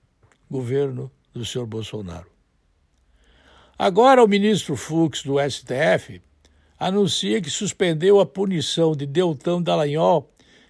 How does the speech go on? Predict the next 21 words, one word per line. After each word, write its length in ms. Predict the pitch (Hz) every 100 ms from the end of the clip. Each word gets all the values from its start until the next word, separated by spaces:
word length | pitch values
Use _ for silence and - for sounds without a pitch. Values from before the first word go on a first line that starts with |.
| _
que 120 | 185
está 240 | 165 202
sofrendo 440 | 175 175 147 180 185
um 80 | 175
processo 600 | 180 151 - 170 156 -
de 100 | 147
defenestração 1200 | 143 170 - 160 160 - 147 127 - 151 170 104 _ _ _ _ - _ _ 139
no 160 | 156
Conselho 460 | 156 160 - 170 151
Nacional 400 | 147 - 151 147
de 100 | 131
Justiça 800 | 117 104 - 165 175 - 147 - _ _ _
ou 240 | 156 175 190
no 140 | 180
Conselho 960 | 156 135 120 - 160 147 135 131 117 107 _ -
Geral 840 | 123 131 139 127 147 165 160 143 - - _ -
do 480 | 127 143 139 127 151 -
Ministério 720 | 135 151 143 120 160 156 127
Público 640 | - 147 151 123 131 120
Federal. 560 | 117 131 113 101 - - _ _ _ _ _ _ _ _ _ _ _ _ _ _ _ _ _ _ _ -
Bem, 200 | 95